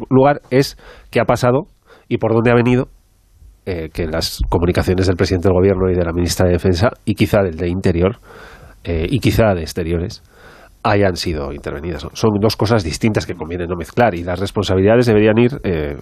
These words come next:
en la línea de las dos secuencias bifurcadas, diferenciadas, ¿no? No conviene mezclarlo. No sé si alguien ha intentado que se mezcle todo.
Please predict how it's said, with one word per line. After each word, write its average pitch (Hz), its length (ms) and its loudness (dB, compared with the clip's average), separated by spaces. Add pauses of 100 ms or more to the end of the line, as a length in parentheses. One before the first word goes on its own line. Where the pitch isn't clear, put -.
en 80 160 -6
la 78 60 -6
línea 92 320 2
de 92 80 2
las 80 200 -4
dos 101 200 0
secuencias 104 640 0 (120)
bifurcadas, 104 800 -2
diferenciadas, 80 680 -6
¿no? 92 100 -18
No 104 140 -6
conviene 131 320 2
mezclarlo. 92 500 0
No 101 160 -8
sé 120 160 -2
si - 180 0
alguien 98 240 2
ha 98 40 4
intentado 92 360 0
que 87 80 0
se 82 80 -2
mezcle 85 260 -4
todo. 110 280 0